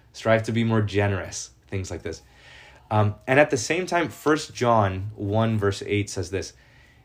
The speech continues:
"If we say we have no sin, we deceive ourselves, and the truth is not in us." So that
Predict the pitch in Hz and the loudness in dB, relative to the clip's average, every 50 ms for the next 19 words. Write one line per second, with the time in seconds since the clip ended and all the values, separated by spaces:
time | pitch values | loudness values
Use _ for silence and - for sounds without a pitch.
0 | _ _ _ _ 127 120 107 120 135 127 107 - - 143 143 151 147 143 135 131 | _ _ _ _ -2 0 0 0 0 0 0 0 2 4 4 4 6 4 4 4
1 | 123 123 113 107 104 - - - 139 120 101 95 95 98 101 104 - _ _ _ | 2 0 0 0 0 -2 -4 -2 0 0 0 0 -2 -4 -6 -8 -10 _ _ _
2 | _ _ _ _ _ _ _ _ - 113 117 110 113 104 107 - 131 131 131 110 | _ _ _ _ _ _ _ _ -4 -2 0 0 0 0 0 -2 -2 0 0 0
3 | 110 101 98 - - 92 82 80 80 78 92 107 - - - - _ _ - - | 0 -2 -2 -4 -4 -4 -4 -4 -4 -6 -8 -12 -16 -18 -18 -20 _ _ -6 -2
4 | 107 107 107 107 - - 113 107 107 110 104 98 107 104 104 107 123 127 117 101 | 0 2 0 0 0 0 0 0 0 0 -2 -2 0 0 2 2 2 2 2 0
5 | 87 - - - - - - - _ _ - - - - - - - - _ - | -2 -4 -8 -10 -10 -14 -20 -20 _ _ -20 -20 -20 -20 -20 -20 -20 -20 _ 4
6 | 143 147 143 - - | 6 6 6 4 -2